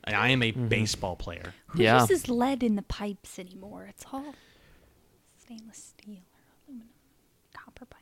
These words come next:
Speaker 1: I'm not living, not
Speaker 2: Well,
Speaker 1: Flint, but,
Speaker 2: and,
Speaker 1: um,
Speaker 2: and you're using
Speaker 3: Hey, hey now.
Speaker 1: You're an all-star.
Speaker 3: Just put it in the water.
Speaker 2: you use a lot of your momentum to stand up, too. And almost spin with the pipe.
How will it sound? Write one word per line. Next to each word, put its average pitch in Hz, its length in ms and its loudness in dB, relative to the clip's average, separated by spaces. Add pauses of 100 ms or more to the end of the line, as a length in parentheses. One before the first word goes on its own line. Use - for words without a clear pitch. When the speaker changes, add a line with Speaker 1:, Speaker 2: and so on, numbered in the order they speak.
(120)
Speaker 1:
I'm 101 160 -8
not 135 220 -2
living, 120 180 -6
not 135 180 -2
Speaker 2:
Well, 165 200 12
Speaker 1:
Flint, 175 420 0
but, 127 140 -4
Speaker 2:
and, 147 320 6
Speaker 1:
um, 117 160 -4
Speaker 2:
and 151 240 6
you're 135 200 6
using 123 760 6
Speaker 3:
Hey, 160 800 -6
hey 196 500 -4
now. 160 460 -6 (720)
Speaker 1:
You're 104 140 -8
an 117 80 -2
all-star. 95 680 -4 (200)
Speaker 3:
Just - 240 -10
put 330 220 -14
it 349 80 -14
in 294 80 -12
the - 160 -16
water. - 400 -14 (1300)
Speaker 2:
you 139 240 2
use 147 320 10
a 139 60 12
lot 127 160 12
of 120 100 10
your 117 120 8
momentum 110 520 4
to 113 80 -2
stand 107 320 -4
up, 107 200 -2
too. 110 340 0 (2750)
And 131 160 4
almost 160 320 4
spin 123 500 4
with 156 180 4
the 175 80 2
pipe. 170 420 2